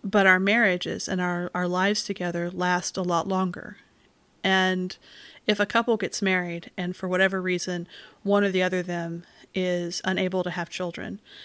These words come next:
they're still married. Their marriage is not invalid because they can't bear children.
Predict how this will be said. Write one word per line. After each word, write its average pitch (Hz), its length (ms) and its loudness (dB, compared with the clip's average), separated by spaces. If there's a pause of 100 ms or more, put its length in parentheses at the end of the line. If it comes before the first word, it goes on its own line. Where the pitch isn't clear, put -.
(240)
they're 208 180 8
still 220 300 2
married. 185 460 0
Their 180 120 -2
marriage 180 360 0
is 185 140 -4
not 190 280 0
invalid 185 560 2
because - 300 -8
they 175 120 -6
can't - 260 -4
bear 165 140 -6
children. 190 500 -8